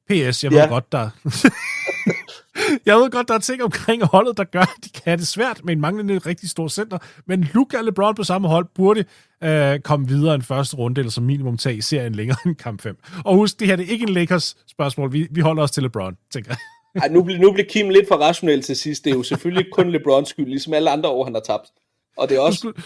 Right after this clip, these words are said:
Speaker 2: langt
Speaker 1: skulle droppe
Speaker 2: bedre
Speaker 1: dit P S. Du skulle droppe dit
Speaker 2: Ja.
Speaker 1: P S, Kim.
Speaker 2: Og det er jo også langt bedre kun at komme i seks finaler, end at komme i ti finaler. Det er faktisk bedre at ryge ud i første runde, end det er at komme helt til finalerne, fordi så vil man det ikke nok, hvis man så ikke vil. For jeg er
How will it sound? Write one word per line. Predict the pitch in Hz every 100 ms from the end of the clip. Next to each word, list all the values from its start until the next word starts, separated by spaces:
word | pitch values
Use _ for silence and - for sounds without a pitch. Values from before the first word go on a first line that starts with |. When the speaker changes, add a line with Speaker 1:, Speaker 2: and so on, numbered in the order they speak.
| -
Speaker 2:
langt | 135 185
Speaker 1:
skulle | 202
droppe | 185 233 330
Speaker 2:
bedre | 277
Speaker 1:
dit | - 277 233
P | 240
S. | - - -
Du |
skulle | 269 302
droppe | 262 320
dit | 320 277 294
Speaker 2:
Ja. | 247
Speaker 1:
P | 277
S, |
Kim. | - 226 - _ _ _ _ _ _ _
Speaker 2:
Og | - 143 -
det | 160
er |
jo | 147 135
også | 170 -
langt | 185 175
bedre | 175 175
kun | - 180
at | 180
komme | 175 143
i |
seks | 131 - -
finaler, | 180 151 139 147
end | 131
at | 127
komme | 127
i | 120
ti | - 151
finaler. | 139 120 110 107
Det | 113 147
er |
faktisk | 156 151 -
bedre | 151 160 156
at | 131
ryge | 131 -
ud | 180 180 -
i | -
første | - 139 -
runde, | 139 123 127 139
end | 127
det | 117
er |
at | 131
komme | 139 123
helt | 143
til | -
finalerne, | 127 127 110 117 127 117
fordi | 127 127 127 -
så | - 202
vil | 180
man | 226 247
det | 214
ikke | 185 -
nok, | 190 214
hvis | - -
man | 185
så | 185
ikke | 175 185
vil. | 185 185 _ _ _
For | - 131 131
jeg | 156 151 135
er | 143